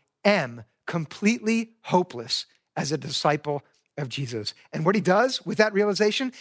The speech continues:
is he leaves the fire and he walks off by himself into the dark because he's ashamed. And please take this to heart.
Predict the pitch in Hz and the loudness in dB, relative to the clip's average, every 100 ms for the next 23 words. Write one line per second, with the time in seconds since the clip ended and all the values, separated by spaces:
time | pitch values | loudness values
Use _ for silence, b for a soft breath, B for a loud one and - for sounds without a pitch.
0 | B 131 160 170 254 - 214 196 170 147 | B -4 0 4 2 2 0 2 2 2
1 | 147 b - 143 135 202 233 - 175 147 | -4 b -12 -8 0 2 2 2 2 0
2 | - b b 156 214 220 - 165 139 - | -2 b b 2 2 0 0 0 -2 -6
3 | _ - 165 165 139 104 156 120 - - | _ -8 -6 -4 -6 -2 -2 -2 -6 -20
4 | _ 139 147 139 120 107 123 110 90 - | _ -10 -8 -8 -8 -8 -10 -12 -16 -20
5 | _ _ _ _ _ _ _ _ _ _ | _ _ _ _ _ _ _ _ _ _
6 | _ _ _ _ _ _ _ _ _ _ | _ _ _ _ _ _ _ _ _ _
7 | - 135 - 226 247 262 - _ _ _ | -14 -12 -8 0 2 2 -2 _ _ _
8 | - 226 - 208 185 190 - 156 131 | 0 0 0 -4 -4 -6 -4 -2 -2